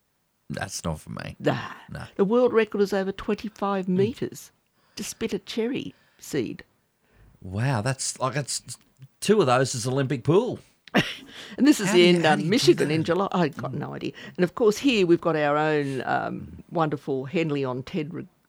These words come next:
Speaker 2: To-, Henley on Ted, Henley on Todd regatta,
Speaker 1: Mm.
Speaker 2: where the, uh, the dry riverbed where they hold the boats or they stand in, uh, <laughs> inside a boat or have it above their head and off you go.
Speaker 1: Oh,
Speaker 2: So
Speaker 1: you'll see that on the T V. That'll get it running the news.
Speaker 2: Oh, so that's in <laughs> August. And then winter weirdness.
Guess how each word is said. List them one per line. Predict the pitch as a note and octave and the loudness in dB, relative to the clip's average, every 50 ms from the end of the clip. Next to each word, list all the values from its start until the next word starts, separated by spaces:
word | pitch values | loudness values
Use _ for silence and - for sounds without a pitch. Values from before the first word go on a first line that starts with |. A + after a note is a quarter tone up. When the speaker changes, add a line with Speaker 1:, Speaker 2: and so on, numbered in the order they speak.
| - - | -16 -14
Speaker 2:
To-, | - D#3+ - - - - | -14 -14 -14 -16 -14 -10
Henley | G3 A3+ A3+ A3 | -8 -8 -8 -8
on | - - E3 - | -10 -12 -14 -14
Ted, | - - E3+ D3 - - - - - - - | -12 -10 -10 -10 -10 -14 -20 -20 -20 -12 -2
Henley | - F#3+ F#3 E3+ D3+ | 0 0 2 2 2
on | C#3 C3 C3 | 0 -2 -2
Todd | - - - D#3 D3+ C#3+ C3+ | -6 -4 -2 -2 -2 0 -2
regatta, | C#3+ C#3+ A#2+ D#3 D3+ C#3+ C3+ B2 | -2 -2 0 2 2 2 2 0
Speaker 1:
Mm. | C3 | 2
Speaker 2:
where | C3+ C3+ C3+ | 2 2 2
the, | C3+ C3+ C3 B2+ A#2+ - - - | 4 4 2 2 2 0 0 -2
uh, | D#3+ | -2
the | D3 D3+ D#3+ | 0 0 0
dry | - D#3 D3 C#3 | 2 2 4 4
riverbed | C3 C#3+ D#3 D3+ D3 D3 - C3 C#3 C#3+ C3+ | 2 2 2 2 0 0 0 0 0 2 0
where | C#3 C#3 | 0 0
they | C3 C3 C3 C#3 C#3 | 2 2 0 0 -2
hold | - E3+ D3 C#3+ B2+ - | -2 0 0 0 0 -2
the | D#3 | -4
boats | - C3+ C3 C3 G#2 - - | 0 2 2 2 0 -2 -4
or | C#3+ B2 | -2 0
they | A#2+ C3+ | 0 -2
stand | - - - C#3 C3 C3+ - - | -2 -2 -2 -2 -2 -2 -2 -6
in, | C3 - A2+ | -8 -4 -2
uh, | A#2 - - C3+ - C#3+ - | -2 0 0 0 0 0 2
<laughs> | |
inside | - F#3+ F3+ F3 E3 - - F#3 D#3 D#3+ D3+ D3+ | 4 6 6 6 4 4 4 6 6 6 6 4
a | |
boat | C3+ - C#3+ C#3 C#3+ C#3+ D3+ | 2 2 4 4 4 4 2
or | D#3+ D3+ | 2 2
have | E3+ D#3 C#3 | 2 2 2
it | C3 C#3 | 2 0
above | C#3 C3 D3 C#3+ B2 B2 | 2 2 2 2 2 2
their | C3 C#3 C#3+ | 0 0 2
head | D#3 D3 C#3 C3+ | 2 2 2 0
and | C3 C3 | 0 -4
off | C3+ C#3+ - | -4 -6 -6
you | D3 C3+ | -6 -6
go. | C3 C#3 C3+ C3 - - | -2 -2 0 0 2 2
Speaker 1:
Oh, | G2 | 2
Speaker 2:
So | G2+ | 4
Speaker 1:
you'll | A#2 B2 | 4 4
see | A#2+ - - E3+ C3+ | 2 2 4 4 4
that | G#2 G2+ G2+ G2 | 6 6 4 4
on | F2+ E2+ | 2 0
the | F2 | -2
T | E2+ - - F2 F2 | -2 -2 0 0 0
V. | D#2+ E2+ F#2 | 2 2 4
That'll | F#2+ A2 A#2 G#2+ | 4 4 4 4
get | G2 G#2 F#2 | 2 0 0
it | E2+ | 0
running | D#2+ E2+ F2 E2 | 0 -2 -2 -2
the | D2+ C#2+ | -4 -6
news. | C#2+ G2 A2+ F#3+ G#3 - | -4 -2 2 2 4 4
Speaker 2:
Oh, | E3+ E3 | 4 4
so | - G3+ | 6 6
that's | F#3+ G3 G3+ - | 4 4 4 4
in | B3+ E3+ D#3+ | 4 4 6
<laughs> | E3 D#3+ D3+ | 6 6 6
August. | D3 D#3 - - D3 G3 - - - - - C#4+ D#4+ D#4 C#4 - - | 6 4 2 2 0 0 -2 -6 -14 -14 -14 -12 -12 -12 -10 -6 -2
And | G#3 G#3+ G3+ F#3+ F#3 G3+ | 0 2 4 4 4 4
then | G3 F#3 F#3 F3+ F3 F3 E3 | 4 4 4 2 0 -2 -2
winter | F3 G#3 A3+ A#3 A3+ B3+ A#3+ | -2 -2 -2 0 0 -2 -2
weirdness. | A3 D#3+ D#3 D#3+ E3+ E3+ D#3+ D3 B2 - - - - - | 0 0 4 6 6 6 4 2 -2 -2 -4 -6 -10 -16